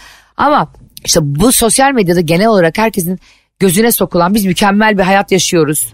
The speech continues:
Hani si-, ama sizler, e, aç fakirler falan, onun gerçek olmadığını, gerçek dışı hayatlar olduğunu biz zaten biliyorduk senle.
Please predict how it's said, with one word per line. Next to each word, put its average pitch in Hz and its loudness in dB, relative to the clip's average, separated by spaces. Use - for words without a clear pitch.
Hani 135 -6
si-, - -6
ama 202 0
sizler, 202 2
e, 170 0
aç 233 -2
fakirler 175 0
falan, 202 -2
onun 247 0
gerçek 208 0
olmadığını, 233 0
gerçek 185 -2
dışı 220 -4
hayatlar 185 0
olduğunu 156 0
biz 226 2
zaten 269 2
biliyorduk 170 0
senle. 135 -4